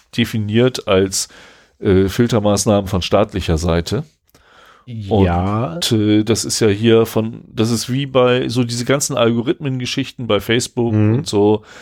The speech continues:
Speaker 1: äh, das ist keine Zensur. Das ist Algorithmik und die diskriminiert auch und die arbeitet nicht zum Wohl der Kunden, sondern zum Wohl des Unternehmens.
Speaker 2: Richtig.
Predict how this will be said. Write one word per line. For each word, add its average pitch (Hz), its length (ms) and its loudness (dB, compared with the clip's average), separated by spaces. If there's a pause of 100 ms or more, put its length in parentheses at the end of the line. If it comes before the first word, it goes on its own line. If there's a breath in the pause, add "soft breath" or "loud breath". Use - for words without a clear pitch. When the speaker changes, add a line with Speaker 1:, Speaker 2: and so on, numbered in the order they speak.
(240 loud breath)
Speaker 1:
äh, 101 180 2
das 107 180 0
ist 139 140 -2
keine 113 320 2
Zensur. 98 560 -2
Das 107 160 -4
ist 175 160 0
Algorithmik 123 880 -2 (460 soft breath)
und 123 180 0
die 143 80 0
diskriminiert 123 760 0
auch 165 460 0
und 120 340 -2
die 123 300 0
arbeitet 117 460 0
nicht - 260 -4
zum 131 240 0
Wohl 131 300 4
der 113 140 2
Kunden, 180 600 -2
sondern 123 320 2
zum 107 240 -4
Wohl 120 220 2
des 113 100 -8
Unternehmens. 147 880 -4 (100)
Speaker 2:
Richtig. 107 380 -2